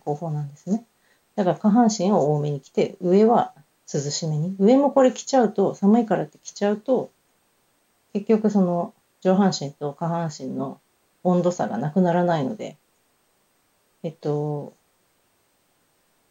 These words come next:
上半身はだいたい三十一度で、足元は三十七度って六度ぐらい差があるんですね。それを着てるものとか、あと何？動き？下半身をね、動かすみたいな。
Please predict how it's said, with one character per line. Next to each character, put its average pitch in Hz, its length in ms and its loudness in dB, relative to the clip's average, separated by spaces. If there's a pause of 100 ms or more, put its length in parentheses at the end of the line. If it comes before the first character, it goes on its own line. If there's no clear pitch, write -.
(460)
上 196 260 -2
半 226 260 2
身 175 200 -2
は 185 420 2
だ 180 80 -2
い 156 60 0
た 165 80 -2
い 160 40 -4
三 175 220 -2
十 147 80 -6
一 147 240 -14
度 - 180 -8 (100)
で、 214 280 2
足 190 220 -4
元 220 180 0
は - 60 -4
三 170 180 -2
十 147 100 -6
七 151 280 -2
度 147 100 -6
っ - 40 -12
て 147 100 -12
六 160 220 -2
度 226 100 4
ぐ 233 60 2
ら 185 60 4
い - 40 -4
差 151 160 -4
が 160 100 0
あ 165 60 0
る 156 80 -6
ん 143 80 -8
で - 80 -20
す - 100 -10
ね。 254 140 -2 (420)
そ 233 160 -8
れ 254 140 0
を 294 260 -2 (340)
着 - 100 -20
て 175 120 2
る 170 80 2
も 156 140 -2
の 160 100 -4
と 214 140 -8
か、 214 340 -4 (440)
あ 156 120 -16
と 147 180 -12 (200)
何？ 156 380 -6 (1080)
動 202 260 2
き？ 240 240 -4
下 - 200 -2
半 226 280 6
身 190 100 0
を 147 140 -4
ね、 151 200 -2
動 165 140 -6
か 185 140 -4
す - 120 -10
み 147 100 -6
た - 140 -18
い 123 40 -8
な。 - 180 -12